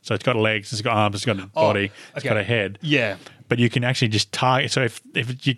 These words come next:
Speaker 1: having trouble, it's like it's pulling you in with its spider web or something.
Speaker 2: Yep.
Speaker 1: You can target that and kill that and take
Speaker 2: Yep.
Speaker 1: that out of the fight.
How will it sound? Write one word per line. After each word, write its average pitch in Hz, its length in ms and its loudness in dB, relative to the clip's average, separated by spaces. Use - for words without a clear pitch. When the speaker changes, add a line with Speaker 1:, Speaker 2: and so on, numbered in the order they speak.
Speaker 1:
having 135 180 2
trouble, 117 280 2
it's 110 180 2
like 113 180 2
it's 113 140 -6
pulling 123 260 0
you 107 80 0
in 110 140 0
with 101 80 2
its 104 160 -2
spider 107 420 0
web 90 240 -2
or 90 60 -2
something. 101 420 -10
Speaker 2:
Yep. 113 240 -8
Speaker 1:
You 123 100 0
can 110 200 -4
target 131 480 -2
that 107 140 -2
and 95 160 -10
kill 139 280 0
that 110 320 0
and 110 120 -8
take 135 120 -4
Speaker 2:
Yep. 113 80 -8
Speaker 1:
that 107 140 0
out 104 120 2
of 95 80 -4
the 90 60 -8
fight. 104 420 -2